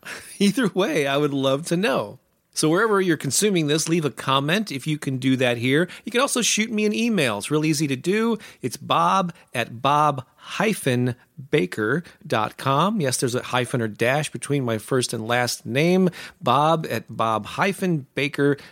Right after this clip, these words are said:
dot com. You can shoot me a message and, uh, let me know what you think about this or any other topic related to music and the arts. Another way to stay in touch by email is to get on the Creative Entrepreneur V I P list.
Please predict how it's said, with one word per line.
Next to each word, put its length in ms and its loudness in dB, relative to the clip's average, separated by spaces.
dot 300 -2
com. 280 0
You 60 -6
can 60 -10
shoot 220 -2
me 100 -2
a 40 0
message 460 0
and, 180 -4
uh, 80 -4
let 140 -4
me 80 -4
know 120 0
what 80 -4
you 60 0
think 200 -4
about 260 0
this 300 2
or 120 2
any 180 2
other 140 2
topic 420 -2
related 400 0
to 200 -2
music 420 0
and 120 -2
the 120 -2
arts. 540 -4
Another 240 0
way 100 2
to 80 2
stay 240 0
in 80 0
touch 320 -4
by 140 0
email 440 2
is 100 0
to 80 -2
get 280 -2
on 220 0
the 80 0
Creative 640 0
Entrepreneur 1040 0
V 420 -2
I 360 0
P 320 -2
list. 640 0